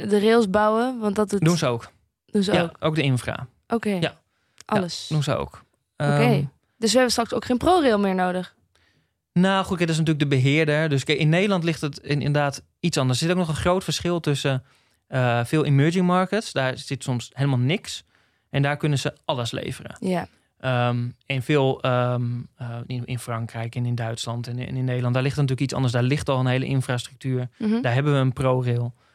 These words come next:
Speaker 2: Ehm, d-, dat werkt iets anders. Daar hebben we natuurlijk minder aan de, het infradeel van Alstom.
Speaker 1: Ja. En zijn onze treinen bijvoorbeeld van Alstom?
Speaker 2: Nee.
Speaker 1: Niet? Oké.
Speaker 2: Nee, in Nederland, eh, de
Speaker 1: Echt, wij zijn echt uniek.
Speaker 2: Ehm,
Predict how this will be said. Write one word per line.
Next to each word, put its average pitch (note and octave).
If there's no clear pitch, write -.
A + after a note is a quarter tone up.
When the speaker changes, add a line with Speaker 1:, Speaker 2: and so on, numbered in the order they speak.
Speaker 2:
Ehm, A#2+
d-, C#3+
dat D3
werkt C#3+
iets B2
anders. B2
Daar B2+
hebben C3
we C3
natuurlijk B2+
minder C#3
aan A#2+
de, A#2+
het A#2+
infradeel B2
van A#2
Alstom. B2
Speaker 1:
Ja. F#3+
En B3
zijn C#4
onze C#4
treinen F#3+
bijvoorbeeld F#3
van F#3+
Alstom? G3+
Speaker 2:
Nee. E3+
Speaker 1:
Niet? F#3+
Oké. G#3+
Speaker 2:
Nee, F3
in D#3+
Nederland, F#3
eh, E3+
de D#3
Speaker 1:
Echt, -
wij C4+
zijn C4
echt -
uniek. B3+
Speaker 2:
Ehm, C#3